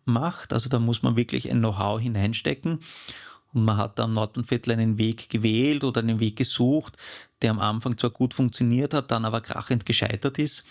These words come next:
Und ich glaube, daraus kann man einfach lernen, dass, dass hier, da wurde eine kommerzielle Firma einfach beauftragt, die das als Investitionschance gesehen hat.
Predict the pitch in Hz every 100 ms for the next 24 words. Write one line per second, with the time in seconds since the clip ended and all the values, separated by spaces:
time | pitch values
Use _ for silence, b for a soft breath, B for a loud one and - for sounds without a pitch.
0 | B B B B B - 117 120 113 117
1 | 98 101 117 - 107 104 104 107 - 107
2 | 107 120 120 113 - - - - - 117
3 | - - 123 117 - B B - 110 113
4 | 113 113 107 - 110 107 107 107 - 151
5 | 147 131 139 - 110 117 - 117 113 -
6 | 120 - 120 - 120 113 - 113 - 127
7 | 143 - 135 135 139 - 123 120 120 -